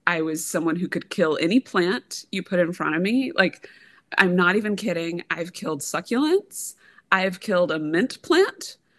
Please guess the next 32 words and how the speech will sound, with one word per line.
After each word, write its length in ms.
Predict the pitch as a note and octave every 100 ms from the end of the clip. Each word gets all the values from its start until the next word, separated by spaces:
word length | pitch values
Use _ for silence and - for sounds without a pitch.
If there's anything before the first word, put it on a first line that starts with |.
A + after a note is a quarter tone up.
| _ _
Um, 340 | G#3+ F#3 E3+ E3
you 100 | B3+
know, 120 | G3+
people 480 | G3 B3+ A#3+ A3+ G3
try 260 | F3 B3+ A3
to 80 | F#3+
help. 500 | - - F#4+ _ - -
It's 120 | G3
like 140 | A3 G3+
you 140 | A3+
tell 240 | - G#3+
people 560 | G#3+ B3 A3+ A3 G#3 G3+ _ _ _ -
this 380 | A#3+ G3+ -
about 220 | A3 G#3 G#3
yourself, 320 | G#3+ G#3 G3+
like, 120 | F#3
"Oh, 100 | F3+
I'm 140 | F3+ F3
bad 200 | F3+ E3
with 200 | D#3+ -
plants," 360 | G3+ F3+ E3+ -
and 100 | F#3+
they 100 | E3+
think 340 | - G#3 A#3
they 100 | A3
can 160 | G3+ D3
fix 420 | - F#3 - -
it 260 | F4 F#4 -
by 140 | G3+
telling 460 | G#3+ - F#3 F#3+ G#3
you 240 | G#3 G#3+ A3
what 160 | G3+